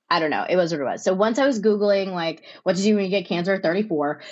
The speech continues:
like, the very first thing that popped up, thank God, was, like, adolescent and young adult. And that really, it made sense to me because I'm glad there was a classification, like, not just, I mean, I feel like there's juvenile cancer, A Y A, my mom's friends, and then, like,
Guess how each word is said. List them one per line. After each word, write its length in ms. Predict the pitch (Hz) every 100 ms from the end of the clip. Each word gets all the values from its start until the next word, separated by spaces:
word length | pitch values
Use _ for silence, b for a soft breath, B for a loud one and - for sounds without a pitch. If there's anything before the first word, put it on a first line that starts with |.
| B -
like, 200 | 226 220
the 100 | 226
very 440 | 185 214 247 294
first 260 | 247 240 226
thing 140 | 220
that 200 | 208 180
popped 280 | 208 185 175
up, 240 | 190 - -
thank 260 | 170 -
God, 380 | 180 202 180 170
was, 180 | 170 165
like, 220 | 165 151
adolescent 560 | 151 156 160 156 170 165
and 140 | 160
young 200 | 143 151
adult. 560 | 165 220 240 196 160 - B B B
And 180 | 196 202
that 160 | 208 202
really, 480 | 233 294 302 233 214 -
it 100 | 214
made 360 | 220 240 220 -
sense 520 | - 262 220 214 -
to 100 | 294
me 340 | 302 320 359 339
because 400 | - 220 180 202
I'm 160 | 190 185
glad 180 | 180 170
there 140 | 190
was 100 | 180
a 40 | 180
classification, 1000 | 180 160 - 170 - 156 170 220 220 196
like, 300 | 165 156 - B B -
not 300 | 196 190 185
just, 560 | 196 170 170 170 175 -
I 60 | 185
mean, 140 | 185
I 100 | 185
feel 140 | 190
like 120 | 185 175
there's 180 | 170 170
juvenile 340 | 202 214 220
cancer, 380 | 214 196 185 175
A 140 | 170
Y 160 | 185 185
A, 300 | - 175 170
my 180 | 170 170
mom's 360 | 175 175 180
friends, 440 | - 180 180 185 180
and 160 | 160 160
then, 160 | 160
like, 220 | 156 139